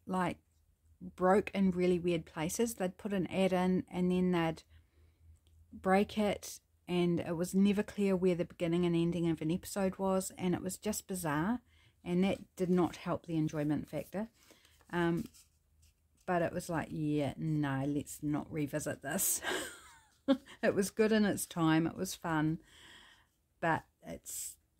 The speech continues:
in, in my experience, has done its dash. Now, I have got inky fingers, um,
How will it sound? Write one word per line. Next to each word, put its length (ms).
in, 360
in 160
my 440
experience, 840
has 180
done 260
its 200
dash. 440
Now, 220
I 140
have 240
got 180
inky 260
fingers, 600
um, 340